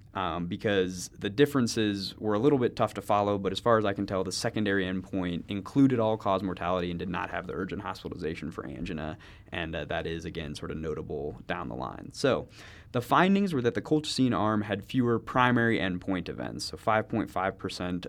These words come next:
of patients in the placebo arm had, had the primary endpoint versus seven point one percent,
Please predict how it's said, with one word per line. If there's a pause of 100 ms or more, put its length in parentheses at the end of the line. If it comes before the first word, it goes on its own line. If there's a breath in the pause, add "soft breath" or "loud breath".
of
patients
in
the
placebo
arm
had,
had
the
primary
endpoint
versus
seven
point
one
percent,